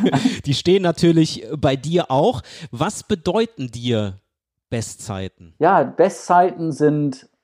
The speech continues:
Speaker 2: Ziele. Es ist nicht der, für mich der absolute Priorität, wenn ich an der Startlinie stehe. Ich stehe an der Start beim Race Day, weil das ist meine Leidenschaft. Das, das macht mir einen Riesenspaß und Freude, dort zu stehen mit viele andere Läufer.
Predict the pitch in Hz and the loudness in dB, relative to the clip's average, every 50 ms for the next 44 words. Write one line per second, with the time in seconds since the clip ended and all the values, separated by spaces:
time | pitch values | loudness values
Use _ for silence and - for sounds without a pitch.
0 | _ _ _ _ - - - - 156 175 - 131 110 98 95 101 - _ _ _ | _ _ _ _ -20 -10 -4 -2 2 4 6 6 4 4 0 -6 -14 _ _ _
1 | _ _ _ - 131 131 - - 175 160 - - 151 151 143 - - 135 127 123 | _ _ _ -6 -6 -6 -4 -4 -4 -4 -4 -4 -6 -6 -6 -2 0 2 4 4
2 | 123 120 117 117 117 - 117 - - 117 120 127 120 123 - _ - 123 117 - | 4 4 4 2 0 -2 -4 -2 -2 0 0 0 -2 -4 -10 _ -6 -4 -4 -4
3 | - - 143 131 - - - - 139 135 135 131 131 135 120 117 117 113 110 - | -2 -4 -4 -4 -6 -12 -10 -6 -4 -2 -4 -2 0 2 2 2 2 2 0 -6
4 | _ _ - - - 143 139 135 131 127 117 117 110 107 - - 127 131 165 214 | _ _ -14 -4 0 4 6 6 6 6 4 2 -4 -4 -4 -2 2 2 2 2
5 | 180 165 165 156 151 139 - 147 135 131 131 123 - - 131 131 139 - 131 123 | 0 -2 -6 -6 -6 -6 -6 -6 -4 -4 -4 -4 -2 -2 0 0 0 -2 -2 -2
6 | 120 113 110 - - - 139 139 147 160 185 220 226 - _ _ _ _ - 160 | -2 -2 -4 -6 -8 -4 0 2 4 4 2 0 -4 -10 _ _ _ _ -2 -2
7 | 165 165 - - 165 151 147 - - 127 123 123 113 - - 127 127 135 139 135 | -2 -2 -2 0 2 2 2 2 2 0 0 -2 -2 -2 0 4 4 4 4 2
8 | - - 113 104 101 101 117 135 151 147 - - 156 151 151 127 110 113 123 123 | 0 -4 -4 -2 0 2 2 2 2 2 2 2 4 4 4 4 2 2 2 4
9 | 131 143 147 151 151 156 151 _ _ _ - - - 92 123 120 123 135 120 123 | 4 4 4 2 2 0 -4 _ _ _ -20 -14 -6 -4 -2 -2 -2 -2 0 2
10 | 131 123 123 123 117 113 107 110 120 117 101 - - 92 87 - _ - - - | 2 4 4 4 6 6 6 4 4 2 -2 -6 -10 -14 -14 -14 _ -12 -12 -12
11 | - - - - _ _ - 107 107 - - 107 110 117 127 127 127 - - 123 | -12 -16 -20 -20 _ _ -10 -10 -8 -8 -6 -4 0 2 2 0 0 -2 -4 -4
12 | 120 120 117 113 110 - - - 117 110 107 104 110 127 151 160 151 135 147 131 | -2 -2 -2 -2 -4 -6 -6 -6 -4 -4 -4 -2 -2 -2 -2 -2 -2 -2 -4 -6
13 | 131 131 - - - 120 120 127 127 131 131 - - 117 113 107 - - - - | -6 -8 -8 -4 -2 -2 -2 -2 -4 -6 -10 -12 -10 -8 -8 -8 -10 -10 -4 2
14 | 123 123 127 127 127 120 127 123 120 - 113 - 117 120 127 131 131 - - 117 | 4 6 6 6 4 2 0 -2 -2 -4 -2 2 4 4 4 2 0 -6 -18 -20
15 | - - - 127 127 139 151 151 147 127 113 110 110 - _ - 131 131 131 - | -20 -12 -6 0 2 4 4 2 2 -2 -4 -4 -6 -8 _ -2 0 0 0 0
16 | - 131 135 143 135 127 131 131 127 127 127 127 123 123 - 123 120 120 117 113 | 0 0 0 0 0 0 2 2 4 6 4 4 4 2 0 0 0 0 0 -4